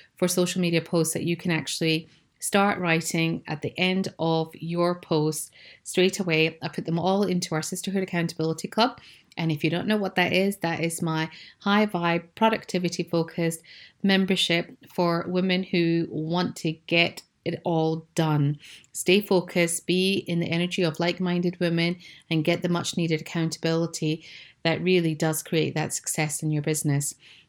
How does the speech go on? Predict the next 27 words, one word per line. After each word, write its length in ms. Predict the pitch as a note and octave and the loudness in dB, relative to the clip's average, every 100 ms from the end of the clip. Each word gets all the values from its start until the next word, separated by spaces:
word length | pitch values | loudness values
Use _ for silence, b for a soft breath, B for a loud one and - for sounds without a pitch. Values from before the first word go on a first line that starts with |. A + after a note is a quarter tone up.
| B | B
So 220 | - E3 | 0 0
check 320 | E3 G#3 G3+ | 0 -2 2
it 60 | G#3+ | 2
out 220 | F3 F3 - | 2 0 -2
at 160 | E3 | -4
nafisamark 560 | E3 F#3+ F#3 F#3+ F#3 F3+ | -2 -4 -2 -2 -2 -2
dot 180 | F#3 - | -4 -4
com 380 | - E3+ E3+ E3 - | -2 0 0 -4 -2
forward 300 | E3 E3 - | -2 -2 -6
slash 420 | - E3 D#3+ - | -4 -4 -4 -6
sisterhood 500 | - F3+ - F3 E3+ | -6 -6 -4 -2 -4
accountability 760 | - E3 D#3 - D#3 D#3+ D#3+ | -4 -4 -4 -4 -2 -2 -4
club, 360 | F3+ G#3 A3+ A#3 B B - | -2 0 0 -4 B B -6
and 320 | E3+ D#3+ E3 | -2 0 -2
you 60 | D#3+ | -2
can 160 | E3 | -4
grab 340 | D#3 F3 E3+ E3+ B B B _ | -2 -2 -2 -4 B B B _
these 420 | A#3+ B3 A#3+ A#3 | 4 6 4 0
call 240 | - F3 E3+ | 2 0 2
to 100 | F3+ | 0
action 380 | F3+ - F3+ | -2 -2 -4
prompts 460 | F3+ F#3 F3 F3+ - - | -2 0 0 -2 -6 -4
as 180 | E3+ E3 | -6 -4
well 560 | E3+ F3+ F#3 F3+ F#3 - | -4 2 4 4 0 -2
as 560 | D#3+ D#3+ D#3+ D#3+ E3 - B B B B - | -2 -2 0 -2 -6 -10 B B B B 0
a 80 | F#3+ | 6
lot 460 | G3+ G#3 A3 - | 8 8 6 2